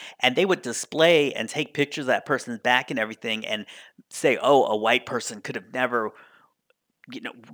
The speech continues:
got, withstood all of this. Uh, well, why don't, why don't we try and see?" <laughs> You know, but that would be the kind of thing that they would do to reinforce this notion that, um, Black folks didn't feel pain in the same way.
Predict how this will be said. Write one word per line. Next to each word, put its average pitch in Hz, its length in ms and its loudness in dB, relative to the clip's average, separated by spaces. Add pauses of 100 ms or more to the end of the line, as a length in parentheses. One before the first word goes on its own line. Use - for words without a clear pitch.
got, 139 280 -4 (240)
withstood 143 640 6
all 117 280 4
of 113 100 -8
this. - 480 -6 (280)
Uh, 143 160 -12
well, 127 220 -6 (120)
why 170 100 2
don't, 170 340 -4
why 175 80 2
don't 196 100 0
we 185 120 -6
try 156 360 2
and 120 100 -4
see?" - 400 -8
<laughs> - 40 -20 (540)
You 180 120 6 (120)
know, 196 160 10 (240)
but 147 160 4
that 151 200 8
would 160 140 0
be 135 140 -2
the 120 100 2
kind 123 340 -2
of 113 80 -6
thing 123 200 -2
that 117 100 -6
they 113 140 0
would 104 180 -6
do 175 340 2 (340)
to 123 460 -2 (220)
reinforce 127 560 0
this 131 200 -8
notion 120 560 -2
that, 110 360 4
um, 107 440 -4 (960)
Black 123 320 4
folks 131 200 2
didn't 107 300 -8
feel 101 180 -6
pain 180 540 -2
in 113 140 -8
the 98 80 -10
same 104 400 -6
way. 95 260 -8